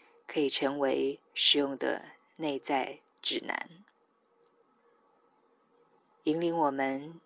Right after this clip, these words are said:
进入更为觉察的形塑历程，也引领我们更用心的过活。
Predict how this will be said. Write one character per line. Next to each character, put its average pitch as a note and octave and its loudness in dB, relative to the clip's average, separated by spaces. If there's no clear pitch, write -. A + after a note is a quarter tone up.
进 G3+ 0
入 C#3+ 2
更 G#3 -2
为 C#3+ 4
觉 C#3+ 2
察 B2+ 0
的 C3+ -2
形 C3+ -2
塑 C#3 2
历 C3+ 0
程， - -6
也 C#3 0
引 C3+ -2
领 D3 -4
我 C3+ 0
们 C3 -8
更 D#3+ 4
用 E3+ 4
心 F#3 0
的 - -6
过 C3 2
活。 - -6